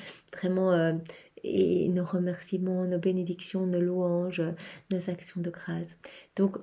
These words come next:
vraiment, nous sommes appelés à être cet ami entre le monde, entre les créatures qui ne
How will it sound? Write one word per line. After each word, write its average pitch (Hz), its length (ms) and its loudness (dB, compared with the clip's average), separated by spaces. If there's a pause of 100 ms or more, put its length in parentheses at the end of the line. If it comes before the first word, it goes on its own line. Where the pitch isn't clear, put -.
vraiment, 208 300 6
nous 196 80 8
sommes 185 320 -2
appelés 180 440 -2
à 175 140 -2
être 170 300 -6
cet 190 300 -6
ami 175 300 0 (280)
entre 190 320 0
le 185 100 4
monde, 180 280 2
entre 175 240 -2
les 175 100 -2
créatures 180 560 -6
qui - 140 -6
ne 175 160 2